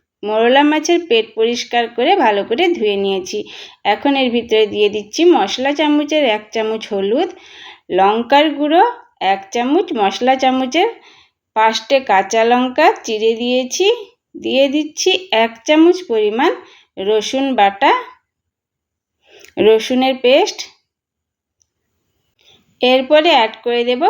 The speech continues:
কুচনো পেঁয়াজ। এখানে আমি দুটো বড় সাইজের পেঁয়াজ কুচিয়ে নিয়েছি, দেখতেই পাচ্ছেন দেওয়া হয়ে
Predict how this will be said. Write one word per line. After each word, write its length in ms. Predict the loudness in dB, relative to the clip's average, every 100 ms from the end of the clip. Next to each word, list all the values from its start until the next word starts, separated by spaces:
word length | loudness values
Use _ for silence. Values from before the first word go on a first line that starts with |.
| -2
কুচনো 460 | -6 -6 -2 -2 -2
পেঁয়াজ। 340 | 0 4 2 0 -6
এখানে 300 | -6 -6 0 0
আমি 160 | 2 2 0
দুটো 260 | -4 -2 0 2
বড় 200 | 2 0 -2
সাইজের 420 | -2 -4 -2 -4 -2
পেঁয়াজ 340 | 2 2 0 -10 -16 -18 -20 _
কুচিয়ে 400 | -10 -8 -4 -2
নিয়েছি, 500 | -2 0 0 -2 -4 -4 0
দেখতেই 400 | -2 -2 -4 -2 2
পাচ্ছেন 460 | 0 0 -2 0 0 -4 _ _ _ _ _ _ _ _ _ _ -2
দেওয়া 320 | 2 4 4
হয়ে 300 | 4 0 0